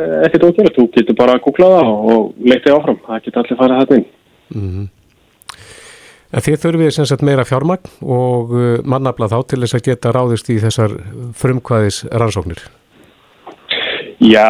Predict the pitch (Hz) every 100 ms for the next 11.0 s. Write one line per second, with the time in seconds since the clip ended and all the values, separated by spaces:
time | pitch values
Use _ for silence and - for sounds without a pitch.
0 | 110 110 107 110 120 107 135 120 113 113
1 | 120 113 110 113 117 110 113 113 110 104
2 | 104 - - 113 107 113 113 101 - -
3 | - _ _ - 113 104 104 107 110 -
4 | 113 104 107 107 104 107 110 107 - -
5 | 107 117 131 123 107 147 - _ _ _
6 | _ _ 107 101 101 101 101 - 113 101
7 | 101 - 101 - 101 104 - - 113 110
8 | 123 117 107 117 104 101 101 107 110 -
9 | _ - - - - - _ _ - 104
10 | 107 110 107 101 113 117 113 117 156 175